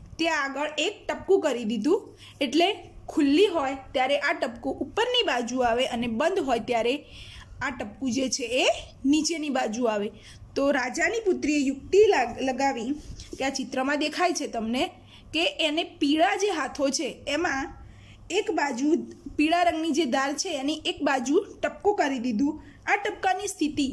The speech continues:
આ ટપકું જો ઉપરની બાજુ હોય તો એ આ તિજોરી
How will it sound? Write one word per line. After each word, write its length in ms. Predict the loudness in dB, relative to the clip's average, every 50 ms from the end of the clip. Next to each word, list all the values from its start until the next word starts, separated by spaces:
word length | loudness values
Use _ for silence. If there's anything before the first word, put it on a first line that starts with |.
| -6 -10 -14 -18 -20 -20 -20 -20 -20 -10 -6
આ 80 | -6 -4
ટપકું 600 | -4 -4 -4 -6 -6 -10 -10 -4 0 2 2 2 2 0 -6 -18 -20 -20 -10 -4
જો 140 | -2 -2 -2
ઉપરની 540 | -2 -4 -6 -4 -2 -2 0 0 0 0 2
બાજુ 320 | 0 0 0 0 -2 0
હોય 260 | 2 2 0 0 -2 -6 -10 -8 -6
તો 80 | -4 -4 -4 -2
એ 140 | -2 -2 -2 -2 -6 -10 -16 -20 -20 -20 -20 -20 -20 -20 -20 -20 -20 -20 -20 -20 -12 -6
આ 200 | -4 -4 -2 -4 -6 -8 -10 -4
તિજોરી 420 | -2 0 0 0 0 0 0 0